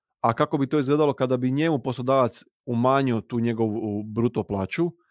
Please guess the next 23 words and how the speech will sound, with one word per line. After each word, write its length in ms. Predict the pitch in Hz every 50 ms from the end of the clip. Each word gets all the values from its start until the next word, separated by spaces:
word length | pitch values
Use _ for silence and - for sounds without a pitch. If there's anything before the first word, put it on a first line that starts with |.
| _ _ _ _ _ -
ali 280 | 131 135 143 156 151
mu 120 | 147 143 131
direktno 360 | 123 135 131 143 143 - 127
to 100 | - 127
uplaćivao 420 | 113 - 117 - - 131 120 113
u 80 | 107 -
pep. 180 | - 101 - _ _ _ _ _ _ _ _ _ _ _
Jer, 140 | - 113 107
na 60 | 113
primjer, 260 | - 143 147 147 139 -
kada 160 | 131 127 135
on 100 | 147 143
uplaćuje 380 | 123 - 139 147 139 - 143 127
direktno, 720 | 120 123 123 131 135 135 - _ - 127 117 110 117 - _ _
e, 280 | - 120 110 110 104 101 -
tih 160 | - 135 120
šezdeset 260 | - - 120 113 107 -
šest 280 | 139 131 - - -
eura 360 | 131 120 120 123 117 113 117 117 - _
u 200 | - 131 123 117 107
vašu 280 | 117 120 117 - 110
pep 220 | - - 120 117 -
mirovinu, 500 | 117 104 104 107 110 143 151 156 139